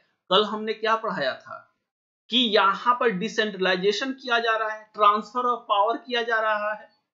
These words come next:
Transfer of power, जो power अभी तक राजा में केंद्रित थी, संकेंद्रित थी,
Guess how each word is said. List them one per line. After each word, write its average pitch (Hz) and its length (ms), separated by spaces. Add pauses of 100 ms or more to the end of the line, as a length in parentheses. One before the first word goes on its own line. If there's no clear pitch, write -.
(340)
Transfer 196 540
of 233 120
power, 202 320
जो 214 160 (120)
power 185 260
अभी 196 280
तक 214 260
राजा 160 400
में 226 140
केंद्रित 185 600
थी, 170 80
संकेंद्रित 175 760
थी, 147 360